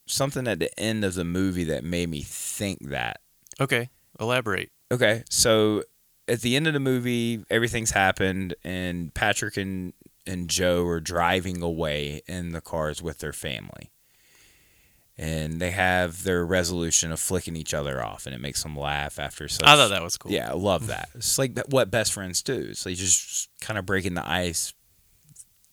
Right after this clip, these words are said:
Speaker 1: over what just happened
Speaker 2: Yeah.
Speaker 1: through y'all's friendship. But they drive off, and you see the train track,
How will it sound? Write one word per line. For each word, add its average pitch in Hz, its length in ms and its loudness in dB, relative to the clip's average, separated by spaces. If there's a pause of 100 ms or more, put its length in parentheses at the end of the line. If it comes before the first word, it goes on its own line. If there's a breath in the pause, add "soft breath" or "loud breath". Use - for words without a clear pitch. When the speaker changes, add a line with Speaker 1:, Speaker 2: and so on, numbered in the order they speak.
(160)
Speaker 1:
over 90 320 0
what 87 280 2
just - 260 -2
happened 76 680 -2 (600 soft breath)
Speaker 2:
Yeah. 98 220 -2 (640)
Speaker 1:
through 87 200 -4
y'all's 78 260 0
friendship. 135 500 -2 (720 loud breath)
But 98 120 -2
they 101 100 2
drive 113 420 6
off, 123 460 4
and 101 340 2
you 98 140 -2
see 120 540 6
the 92 260 -2
train 139 340 4
track, 87 360 2